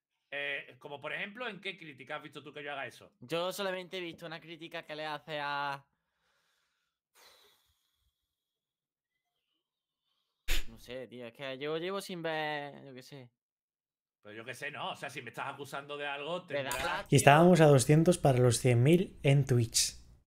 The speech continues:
Speaker 2: De qué sé, de no sacar nada nuevo, tío. Te vas a hacer lo que hay por internet, investiga un poco, tío.
Speaker 1: Pero ¿como cuándo no me investigo?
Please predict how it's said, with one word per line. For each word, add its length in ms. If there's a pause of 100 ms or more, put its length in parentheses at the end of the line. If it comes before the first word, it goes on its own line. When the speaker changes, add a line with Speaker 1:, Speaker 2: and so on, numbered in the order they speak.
(540)
Speaker 2:
De 180
qué 100
sé, 220
de 260
no 140
sacar 280
nada 100
nuevo, 340
tío. 360
Te 80
vas 100
a 40
hacer 180
lo 120
que 120
hay 120
por 120
internet, 420
investiga 400
un 100
poco, 300
tío. 320 (800)
Speaker 1:
Pero 260
¿como 280
cuándo 320
no 100
me 100
investigo? 520